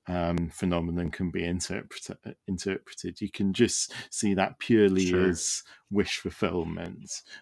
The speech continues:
Speaker 1: but, and certainly there's <laughs> a large element of that, of just being strong and powerful and having these incredible abilities and so on. But I do think that bound up with that, there's a reflection on,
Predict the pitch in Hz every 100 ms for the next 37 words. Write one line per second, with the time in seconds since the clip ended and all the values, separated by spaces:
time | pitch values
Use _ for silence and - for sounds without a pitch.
0 | _ 311 233 - _ - _ - 208 _
1 | 117 101 98 101 - - 123 - 104 98
2 | 95 92 90 85 - - 107 104 165 107
3 | 95 95 87 104 98 92 90 87 - 85
4 | - 85 - 82 - - - - 87 -
5 | 90 82 82 - 95 85 82 78 90 85
6 | 82 - 87 78 82 90 92 87 78 -
7 | - 90 85 95 82 90 85 85 80 85
8 | 82 80 - - 87 92 95 90 - 90
9 | 85 - 98 - 82 85 85 - - _
10 | 110 - - _ _ - 110 123 107 -
11 | 98 107 - 101 98 92 98 - 95 85
12 | 92 - - 95 - 92 87 - 98 -
13 | - 90 90 90 87